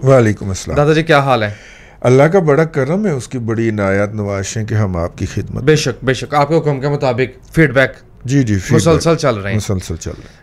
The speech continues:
Speaker 2: जी, शुरू करो मैसेजेस।
Speaker 1: बिल्कुल जी, बिस्मिल्लाह।
Speaker 2: पहला मैसेज मियां अमजद अली का है, ई फर्टिलाइजर और पीएसओ में से कौन श-,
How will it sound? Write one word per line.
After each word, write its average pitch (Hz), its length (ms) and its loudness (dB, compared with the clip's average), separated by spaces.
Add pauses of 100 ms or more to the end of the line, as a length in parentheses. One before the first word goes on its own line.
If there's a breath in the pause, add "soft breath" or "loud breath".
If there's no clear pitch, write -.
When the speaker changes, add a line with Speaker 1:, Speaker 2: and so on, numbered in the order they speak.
Speaker 2:
जी, 127 260 -2 (140)
शुरू 185 180 2
करो 196 140 4
मैसेजेस। 165 440 -2
Speaker 1:
बिल्कुल 139 340 4
जी, 120 60 -4
बिस्मिल्लाह। 127 300 0
Speaker 2:
पहला 233 140 2
मैसेज 220 400 -2
मियां 175 280 2
अमजद 185 240 -2
अली 185 140 -4
का 185 120 -2
है, 214 240 -2
ई 226 140 -2
फर्टिलाइजर 214 640 0
और 208 100 2
पीएसओ 175 420 -2
में 196 100 -2
से 196 100 -4
कौन 202 300 -2
श-, 196 260 -4